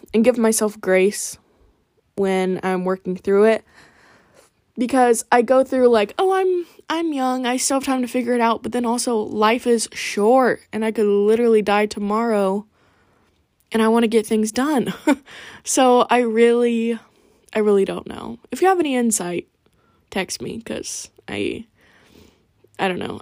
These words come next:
I need help. <laughs> Honestly, I need help unraveling the mess I've made in my brain. And I can't tell right now if my depression is really bad and I'm trying to pretend like it isn't, and I'm like, "Oh, I'm just making cute to-do lists and I'm such a productive girly."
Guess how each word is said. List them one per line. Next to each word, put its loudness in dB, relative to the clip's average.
I -2
need 0
help. -10
<laughs> 0
Honestly, -2
I -6
need -6
help -6
unraveling -6
the -6
mess -4
I've -12
made -10
in -12
my -10
brain. -14
And 0
I 2
can't -4
tell 2
right -2
now 0
if -2
my -2
depression -6
is -6
really -2
bad 0
and -2
I'm 0
trying -2
to -4
pretend -4
like -6
it -2
isn't, -2
and -4
I'm -6
like, -12
"Oh, -4
I'm -2
just -2
making -6
cute -8
to-do -2
lists -4
and -6
I'm -6
such -6
a -10
productive 0
girly." 0